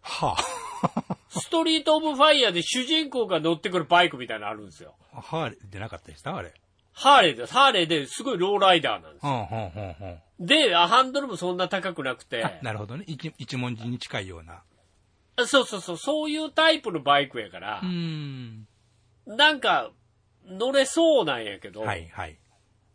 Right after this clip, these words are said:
Speaker 2: やっぱ日本のネイキッドとかとは、やっぱだいぶ違いますね。
Speaker 1: もう全然文法っていうのが違うんでしょうね。
Speaker 2: 乗り方の文法が確かに違う。
Speaker 1: うん。
Speaker 2: あ、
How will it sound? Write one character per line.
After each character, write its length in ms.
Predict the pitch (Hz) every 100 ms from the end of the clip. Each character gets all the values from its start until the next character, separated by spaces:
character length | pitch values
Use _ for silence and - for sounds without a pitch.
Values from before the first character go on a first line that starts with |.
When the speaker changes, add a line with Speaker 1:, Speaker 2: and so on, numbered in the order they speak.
| -
Speaker 2:
や 80 | 196
っ 20 |
ぱ 80 | 226
日 140 | 220
本 260 | 262 320 311
の 80 | 294
ネ 160 | 302
イ 80 | 294
キ 100 | 190
ッ 40 |
ド 120 | 139 117
と 200 | - 98
か 240 | - 90
と 140 | - 82
は、 80 | 82 -
や 100 | 104
っ 40 |
ぱ 100 | 92
だ 200 | 80 127
い 40 | 160
ぶ 60 | -
違 160 | 135 135
い 20 |
ま 100 | 117
す 120 | _
ね。 120 | 64 _ _ _ _ _ _ _ -
Speaker 1:
も 120 | 107
う 40 |
全 220 | 82 139 202
然 160 | 196
文 240 | 95 110 110
法 180 | 135
っ 40 | 170
て 160 | -
い 20 | 90
う 60 |
の 40 | 80
が 40 |
違 120 | - 160
う 120 | 226
ん 40 |
で 80 | 151
し 100 | -
ょ 40 | -
う 40 |
ね。 180 | 147 196 - _ _ _ _ _ 156
Speaker 2:
乗 160 | 220
り 80 | 269
方 240 | 269 262
の 80 | 254
文 220 | 202 233
法 160 | 214 214
が 120 | 196
確 280 | - 202 -
か 80 | 160
に 60 |
違 120 | - 135
う。 60 | 127
Speaker 1:
う 20 |
ん。 580 | 123 117 104 98 90 82 82 _ _ _ _ _ -
Speaker 2:
あ、 240 | 110 98